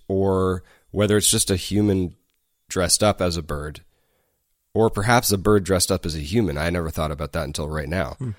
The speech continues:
Speaker 1: Um, but this, there's this idea that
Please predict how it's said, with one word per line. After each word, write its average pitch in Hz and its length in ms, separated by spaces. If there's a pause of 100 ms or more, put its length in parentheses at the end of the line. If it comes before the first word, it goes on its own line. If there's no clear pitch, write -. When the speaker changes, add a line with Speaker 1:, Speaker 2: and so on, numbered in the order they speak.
(260)
Speaker 1:
Um, 82 440 (340)
but 107 240 (1160)
this, 98 360
there's 127 200
this 120 180
idea 113 560
that 98 320